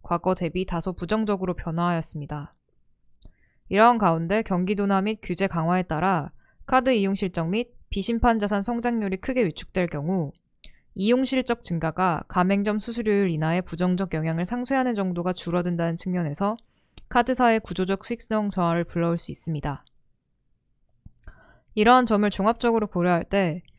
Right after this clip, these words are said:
경기 회복세의 둔화 여부와 카드 이용 실적 성장률에 미치는 영향은 중요한 모니터링 포인트라고 보고 있습니다.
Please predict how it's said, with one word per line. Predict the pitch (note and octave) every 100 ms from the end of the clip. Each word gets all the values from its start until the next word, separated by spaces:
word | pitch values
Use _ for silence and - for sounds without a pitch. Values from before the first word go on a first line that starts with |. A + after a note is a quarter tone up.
| _ -
경기 | - G3 G#3+
회복세의 | B3 B3+ - A#3+ A#3 A3+ - A3 A#3+ A#3+
둔화 | - G3 G3+
여부와 | D3+ D#3+ E3 G3 E3 - _ _ -
카드 | C4+ C4+ C#4
이용 | C4+ C4
실적 | B3+ A#3 A3+ A3
성장률에 | - C4 C4 B3+ A#3+
미치는 | G3 E3 - F#3+ F3
영향은 | D#3+ D#3+ G3+ F#3 E3+ - -
중요한 | - G#3 A#3 B3
모니터링 | G#3 F3+ G3 G#3 G3+
포인트라고 | G3+ B3+ C4 G#3+ G3 F#3
보고 | - E3
있습니다. | D#3 - D3 D3 D3